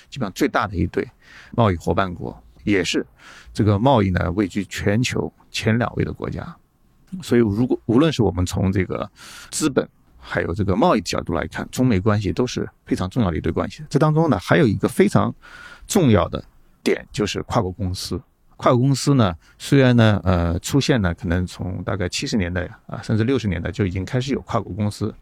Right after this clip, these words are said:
啊，出现这种跨国公司的雏形。但是跨国公司真正啊，获得比较繁荣的发展，呃，应该可能还是在上个世纪九十年代以后，也就基本上是中国改革开放市场体制逐步建立起来以后。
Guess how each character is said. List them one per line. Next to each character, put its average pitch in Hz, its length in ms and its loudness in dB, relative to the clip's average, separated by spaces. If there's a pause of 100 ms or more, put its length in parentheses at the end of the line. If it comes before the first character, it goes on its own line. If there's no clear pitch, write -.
(120)
啊， 71 180 -12
出 - 160 -6
现 110 280 -6
这 - 120 -16
种 - 200 -10
跨 107 100 -2
国 98 60 -2
公 104 100 -2
司 - 80 -10
的 117 80 0
雏 120 240 -4
形。 - 180 -12 (600)
但 147 100 2
是 143 80 0
跨 147 180 -2
国 131 120 0
公 143 120 2
司 147 200 2
真 180 260 2
正 170 240 2
啊， - 260 -8 (140)
获 - 260 -4
得 113 140 2
比 120 160 0
较 117 80 -2
繁 104 300 2
荣 123 160 0
的 101 80 4
发 107 240 -2
展， - 260 -10 (540)
呃， - 120 -4
应 113 140 0
该 131 140 0
可 - 100 -10
能 120 140 -2
还 90 100 0
是 98 100 -2
在 95 200 -4
上 113 200 -6
个 95 80 -6
世 95 140 -8
纪 98 140 -6
九 - 200 -12
十 - 120 -4
年 104 120 -2
代 - 120 -12
以 - 100 -14
后， - 240 -18
也 110 100 -6
就 120 140 0
基 - 140 -6
本 98 100 -4
上 92 60 -4
是 104 80 -2
中 147 320 -2
国 90 260 -4 (480)
改 85 160 -4
革 90 80 -6
开 117 220 -2
放 101 260 -4
市 - 200 -2
场 98 240 -2
体 92 180 -6
制 101 140 -4
逐 - 160 -6
步 131 120 -6
建 135 240 -4
立 90 60 -2
起 - 180 -8
来 - 120 -10
以 - 80 -10
后。 - 200 -16